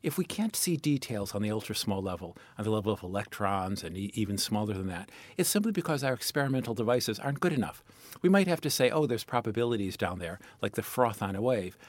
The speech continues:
But we know if we look very closely, we can see, well, the froth on a wave comes from this bit of water hitting that bit of water," something like that.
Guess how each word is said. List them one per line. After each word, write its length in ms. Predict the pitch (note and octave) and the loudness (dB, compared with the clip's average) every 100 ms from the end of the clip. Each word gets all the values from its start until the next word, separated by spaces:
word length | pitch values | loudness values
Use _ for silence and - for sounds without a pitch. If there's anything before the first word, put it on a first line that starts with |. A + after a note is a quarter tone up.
| - | -6
But 100 | F#3 | 2
we 160 | A3 | 6
know 160 | G3+ F3 | 6 6
if 80 | C#3 | 4
we 60 | |
look 180 | C3+ B2+ | -2 -2
very 260 | A2 C3 B2+ | -2 0 0
closely, 460 | - D3 D#3 - | 0 0 2 0
we 100 | A#2+ | 0
can 140 | C#3+ D3 | -2 -2
see, 180 | - D#3 | -2 -2
well, 200 | D#3+ C#3+ | 0 -2
the 80 | |
froth 360 | B2 - D3 C#3 | -4 -4 -4 -2
on 120 | C3 | 0
a 40 | C3 | 2
wave 320 | B2+ C3 A#2+ - - - | 4 4 0 -8 -20 -4
comes 180 | B2+ A2 | -4 0
from 140 | G#2+ | 0
this 160 | A#2 - | 0 0
bit 160 | B2+ | 2
of 140 | A2+ G#2+ | 2 2
water 320 | G#2+ G#2+ G#2 | 0 0 -2
hitting 240 | G2 F#2+ | -4 -4
that 220 | G2 G#2 | -4 -2
bit 120 | - G#2 | -2 -2
of 100 | G2 | 0
water," 320 | G2+ G2 G#2+ | 0 0 -6
something 300 | - F3 E3 | -6 -4 0
like 180 | C3 A2+ | 0 0
that. 240 | A#2 F#2 | -2 -4